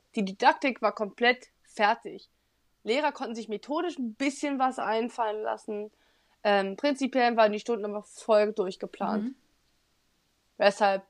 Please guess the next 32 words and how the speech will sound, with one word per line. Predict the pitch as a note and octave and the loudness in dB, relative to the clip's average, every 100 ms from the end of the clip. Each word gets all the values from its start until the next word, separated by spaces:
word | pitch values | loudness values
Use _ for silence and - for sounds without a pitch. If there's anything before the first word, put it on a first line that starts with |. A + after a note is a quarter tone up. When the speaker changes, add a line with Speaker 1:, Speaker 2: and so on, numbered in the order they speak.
| - | -18
Speaker 1:
sind | - G#3+ G#3+ | -6 -2 -2
die | G3 | 0
bei | F#3+ | -2
den | F#3+ | 0
älteren | - G#3+ A3 G#3 G3 | 0 0 0 -4 0
Lehrern | G3 G3 F#3+ F3 | 2 2 0 -4
eher | F3+ F#3+ | -4 -4
so, | G3+ F3 F3 - | -4 -8 -10 -4
hm, | C#4 D#4+ | -2 0
was | - A#3 | -2 -2
Unterrichtsplanung | A#3 A3+ A3 A3 - G#3 G3 | -2 0 -2 -4 -4 -4 -4
angeht, | G3 G3 G3+ F#3+ - _ _ _ _ _ _ _ | -8 -6 -2 -2 -4 _ _ _ _ _ _ _
da | G3 | 6
könnte | G3 G#3 G3 F#3+ | 6 2 -2 -4
ein | F3 | -4
Ursprung | - - F3+ F#3+ - G3+ F#3 | -10 -4 -2 -2 -4 -6 -4
Speaker 2:
Ah, | |
Speaker 1:
liegen. | F#3+ G#3 G#3+ | -2 -2 -4
Speaker 2:
okay. | F#3 G#3+ G#3+ | -8 -12 -10
Speaker 1:
Ja. | G#3 | -6
Speaker 2:
Also | A3 G#3+ | -4 -6
wie | G#3+ G#3+ | -10 -10
würde | G#3 A3 | -10 -8
denn, | A3 G#3+ G#3 - _ _ _ _ _ _ | -8 -8 -10 -16 _ _ _ _ _ _
Speaker 1:
Das | G3 | 2
ist | G#3 - | 4 8
heute | - G3+ | 8 8
Speaker 2:
wie | |
Speaker 1:
halt | G3+ | 6
Speaker 2:
würde | - F#3+ | 2 -2
denn | G3+ | -2
Speaker 1:
anders. | G3+ | -4